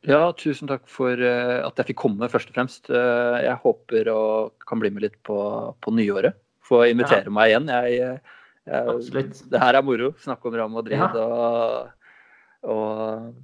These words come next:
Speaker 1: det er bare hyggelig. Ehm,
Speaker 2: Strålende. Ja, men,
Speaker 1: jeg er,
Speaker 2: eh,
Speaker 1: eh, veldig, jeg må bare si, jeg er veldig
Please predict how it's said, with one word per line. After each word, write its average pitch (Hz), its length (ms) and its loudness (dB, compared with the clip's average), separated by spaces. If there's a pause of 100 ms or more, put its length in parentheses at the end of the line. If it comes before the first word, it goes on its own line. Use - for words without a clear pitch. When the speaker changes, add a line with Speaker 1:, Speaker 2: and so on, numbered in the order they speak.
(540)
Speaker 1:
det 104 120 -2
er 104 160 0
bare 107 180 4
hyggelig. 107 320 -4 (160)
Ehm, 113 640 -8 (880)
Speaker 2:
Strålende. 151 400 2 (180)
Ja, 190 220 0
men, 240 160 0
Speaker 1:
jeg 233 240 8
er, - 20 8
Speaker 2:
eh, 135 380 6
Speaker 1:
eh, 147 100 -8
veldig, 131 400 0
jeg 135 200 0
må 135 60 -8
bare 131 120 0
si, 131 120 -10
jeg 123 60 -4
er 127 140 -8
veldig 104 160 -12